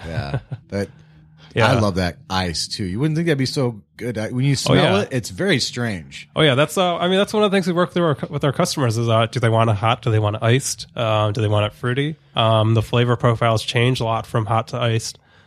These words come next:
Speaker 1: Um, are they adding sugar? Are they adding honey? Um, milk is an interesting, uh, situation with tea. Uh, I mean, I always, you know, I added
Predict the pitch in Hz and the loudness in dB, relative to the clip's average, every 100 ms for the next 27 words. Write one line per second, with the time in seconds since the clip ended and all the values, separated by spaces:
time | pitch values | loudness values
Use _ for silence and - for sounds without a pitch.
0 | _ - - 110 107 107 104 110 107 110 | _ -6 0 2 2 2 2 0 2 0
1 | 110 - 123 120 117 110 107 107 104 113 | 0 0 0 2 2 2 0 -2 -2 -2
2 | 117 113 107 104 107 107 104 104 _ _ | 0 -2 -2 -4 -4 -4 -4 -6 _ _
3 | _ _ _ _ _ - 143 160 180 165 | _ _ _ _ _ 0 2 2 2 0
4 | 160 - - 147 139 131 135 127 127 123 | -2 -4 0 0 0 -2 0 2 4 2
5 | 120 135 131 139 - 123 107 - 117 110 | 0 -4 -2 0 0 0 -2 -4 -4 -2
6 | 107 107 107 123 139 135 135 127 - 131 | -2 -4 -2 2 4 6 6 4 2 -2
7 | 110 107 113 117 110 110 | 0 -2 0 0 0 -2